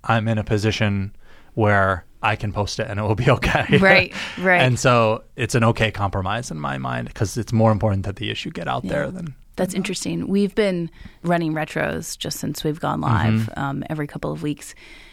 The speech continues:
Speaker 2: And I'm always a fan of doing retros 'cause
Speaker 1: Yeah.
Speaker 2: it gets stuff out before they become bigger problems.
Speaker 1: Yeah.
Speaker 2: But it also can be unwieldy. Like, right now we have a team of sixteen, and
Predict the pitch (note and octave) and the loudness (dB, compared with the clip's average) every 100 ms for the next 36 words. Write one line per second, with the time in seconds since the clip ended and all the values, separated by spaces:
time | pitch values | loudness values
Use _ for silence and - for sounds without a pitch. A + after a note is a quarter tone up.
0 | - - E3+ D#3+ D3 D3 D3+ - - _ | -20 -4 0 2 0 -2 -6 -12 -20 _
1 | D#3+ F3+ F#3 F3+ D#3+ D3+ D3 - D3 D3 | 0 4 4 4 2 0 -4 -4 -4 -2
2 | D3 C#3+ C#3+ - - F3+ - - A2 - | -4 -4 -6 -6 -6 -6 -8 -2 -2 0
3 | D3 - - C3+ C#3 D3 - - - D3 | -4 -4 -4 -4 0 -2 -2 -8 -6 -4
4 | C3 F#2+ - C#3+ C#3 - - - - - | -2 -4 -6 -8 -8 -8 -8 -6 -6 -8
5 | - - - F2 - B2+ C3+ C#4+ F3 G#2+ | -8 -8 -6 -6 -2 -2 0 2 4 2
6 | - - - - - F3 F#3 A3 A#3 - | -2 -12 -14 -14 -4 0 2 0 0 -2
7 | - F3 D#3+ D#3 - D#3 E3 E3 E3+ D#3+ | 0 0 2 0 0 -2 -2 -2 -4 -4
8 | D#3 C#3+ D3 - - - - D3+ D3 C#3+ | -4 -4 -6 -8 -6 -6 -6 -6 -6 -10
9 | D3 - - D3+ - - - - - A#3+ | -12 -10 -6 -6 -8 -12 -18 -16 -4 -2
10 | A3 G3 F#3 F3 - - - - - D3 | 0 0 -2 -4 -8 -20 -20 -16 -4 -2
11 | D3 D3 D3 - | 0 -4 -6 -10